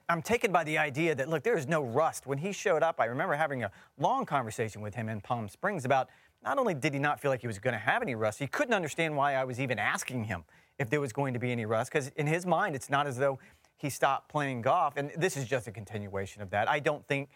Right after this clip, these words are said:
there's going to be any pause whatsoever. Again, the Viktor Hovland conversation, world number one, that's all great, and it can happen, but he's gotta get through that guy first.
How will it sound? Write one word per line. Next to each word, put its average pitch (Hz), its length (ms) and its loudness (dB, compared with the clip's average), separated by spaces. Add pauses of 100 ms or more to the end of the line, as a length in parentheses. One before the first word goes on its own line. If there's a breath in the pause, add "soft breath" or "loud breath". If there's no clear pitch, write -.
(260 soft breath)
there's 123 140 -4
going 147 220 0
to 131 60 0
be 135 140 -2
any 143 180 -2
pause 127 420 0
whatsoever. 127 580 0
Again, 117 200 0
the 113 60 0
Viktor 127 280 0
Hovland 147 320 2
conversation, 143 680 0
world 139 200 2
number 135 180 0
one, 156 320 0 (280 soft breath)
that's 156 220 2
all 190 160 6
great, 151 360 2
and 117 100 -2
it 110 80 -2
can 175 240 0
happen, 196 360 0 (200 loud breath)
but 107 100 -8
he's 107 60 -6
gotta 135 180 2
get 135 120 -6
through 131 100 -8
that 135 220 0
guy 139 180 2
first. 127 460 -4